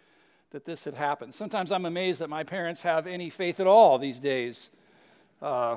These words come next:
because of what they've been through with church. So I have a few reasons to not love the church. Some of you have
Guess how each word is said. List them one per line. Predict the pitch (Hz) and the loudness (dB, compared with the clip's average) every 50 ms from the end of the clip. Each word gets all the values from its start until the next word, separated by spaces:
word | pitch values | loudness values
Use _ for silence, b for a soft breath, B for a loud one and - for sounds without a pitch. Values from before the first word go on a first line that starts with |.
| 113 - - | -6 -10 -16
because | - 143 - - 160 147 123 | -18 -16 -10 -8 -8 -8 -8
of | 143 | -8
what | 151 151 147 | -8 -8 -6
they've | - 156 147 135 | -6 -8 -6 -6
been | 151 151 147 139 | -6 -6 -6 -8
through | - - 160 147 135 | -8 -6 -6 -4 -4
with | 135 127 - | -6 -8 -8
church. | - - - 180 180 151 123 113 - | -14 -10 -8 -6 -4 -4 -4 -6 -4
So | - 202 | -2 2
I | 196 254 285 | 4 4 6
have | 285 330 311 269 | 6 6 6 6
a | 247 - | 4 2
few | - - 277 294 294 277 247 | 2 0 2 2 4 4 4
reasons | 247 254 262 262 247 170 202 190 185 190 208 214 - - | 2 2 2 2 2 2 0 0 0 -2 -4 -6 -8 -6
to | - 214 208 | -4 -4 -2
not | 196 202 220 233 247 247 226 208 | 0 2 6 8 8 8 6 6
love | 214 220 226 240 247 190 | 4 4 4 4 2 0
the | 196 170 | -2 -4
church. | - - 185 170 165 175 190 - | -4 -8 -6 -4 -4 -4 -6 -6
Some | - 214 | -8 -10
of | 202 190 | -8 -8
you | 220 220 190 | -6 -4 0
have | 202 190 185 165 | 2 2 0 0